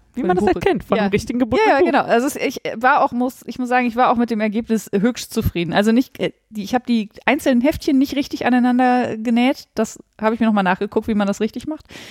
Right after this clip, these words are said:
Speaker 2: Ähm, weil ich auch immer mal, ähm, so ein Notizbuch, äh, binden wollte, was ich verschenken wollte. Das weiß ich jetzt aber, wie das geht. Das mache ich dann beim nächsten Mal richtig. Äh, aber so als Dekoobjekt war's, war ich schon mit dem Ergebnis
Speaker 1: Mehr als,
Speaker 2: ganz
Speaker 1: und es ist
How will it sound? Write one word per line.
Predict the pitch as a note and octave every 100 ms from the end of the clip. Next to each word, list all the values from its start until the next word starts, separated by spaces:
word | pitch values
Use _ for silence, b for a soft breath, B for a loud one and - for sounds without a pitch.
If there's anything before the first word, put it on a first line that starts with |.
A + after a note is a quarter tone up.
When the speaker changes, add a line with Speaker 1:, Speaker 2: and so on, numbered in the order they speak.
| B B B B
Speaker 2:
Ähm, | - G#3 G3+
weil | G3
ich | G3
auch | G3
immer | G#3 A3
mal, | G3+ G3+ G3+ F#3+
ähm, | - F#3 F#3 F#3 F3+ F3 -
so | -
ein | F3+
Notizbuch, | F3+ - C#4+ - A3+ A3 - - G3+
äh, | G3
binden | F#3 G#3+ A#3 G#3 G3+
wollte, | G3+ G#3 - G#3+ G3+
was | G3 G3
ich |
verschenken | - G3 G3+ G#3+
wollte. | G3 A3 B B B B B B B B _ - -
Das | G#3+
weiß | A3 G#3
ich |
jetzt | A3 G3+
aber, | G3+
wie | F3+
das | F3
geht. | - D#4 -
Das | G3 F#3+
mache | G3
ich |
dann | F#3+ F#3
beim |
nächsten | F3+ F#3+ F#3+
Mal | F3
richtig. | G#3 - A#3 B B B B
Äh, | G3+ -
aber | F#3+ F#3+
so | F#3
als | G#3 G3+ -
Dekoobjekt | A3+ - G#3 G3 G3 F3+ - - -
war's, | C3 F3 F3 E3+ - E3+
war | F3 F3
ich | D#3
schon | - D3+ D3+
mit | D#3 D#3+
dem | D#3
Ergebnis | D3+ D3+ G3
Speaker 1:
Mehr | G#3
als, |
Speaker 2:
ganz | - G#3+
Speaker 1:
und |
es |
ist | A#3